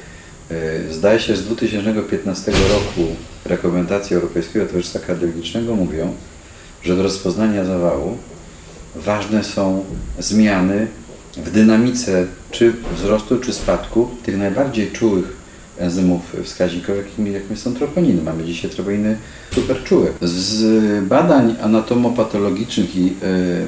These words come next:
patofizjologicznych wiemy, że komórka mięśnia sercowego nie obumiera od razu, że ona potrafi przejść z metabolizmu, mm,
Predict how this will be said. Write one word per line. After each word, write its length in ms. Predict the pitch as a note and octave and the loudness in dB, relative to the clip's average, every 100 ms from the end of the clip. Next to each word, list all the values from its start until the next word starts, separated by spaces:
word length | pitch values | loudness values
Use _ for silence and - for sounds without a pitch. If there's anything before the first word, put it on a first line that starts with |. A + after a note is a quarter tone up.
| - | 0
patofizjologicznych 1040 | A2 A2+ G2+ F#2 F#2 F#2 G#2 G#2 - F2 | 0 0 -2 0 2 2 0 -2 -2 -2
wiemy, 540 | F#2+ F#2 E2 F2 - - - - - - - - - - - F2 F#2 | 0 2 2 2 0 -2 -8 -16 -18 -18 -18 -18 -18 -18 -10 -8 -4
że 520 | G2+ A2+ A2 G#2+ G2+ - - | 2 6 8 6 2 -4 -6
komórka 380 | - B2 - C3 | 2 4 4 6
mięśnia 360 | A2 B2+ B2+ B2 | 6 4 2 -2
sercowego 580 | - G#2+ - G#2 A2+ A2+ | -2 -2 0 2 4 6
nie 160 | A2+ | 6
obumiera 580 | G2+ G2+ G#2+ G#2+ G#2 G#2 - - - - - - - - | 4 2 2 4 2 0 -6 -12 -14 -18 -6 -2 0 2
od 140 | F#3 | 4
razu, 300 | G3 - - - - | 4 4 0 -6 -6
że 180 | D2+ - | -4 -2
ona 360 | G2+ A2 A2 A2+ - - - - | 2 4 2 0 -8 -14 -12 -8
potrafi 500 | F#2 C3 C#3 C#3 G2 | -2 2 2 2 0
przejść 400 | - A2+ A2+ G2+ | 2 6 6 6
z 40 | |
metabolizmu, 800 | G2+ G2 F2+ F#2+ F#2+ F#2 E2 D#2+ - - | 2 0 0 2 4 4 2 -2 -10 -10
mm, 140 | F2 | -6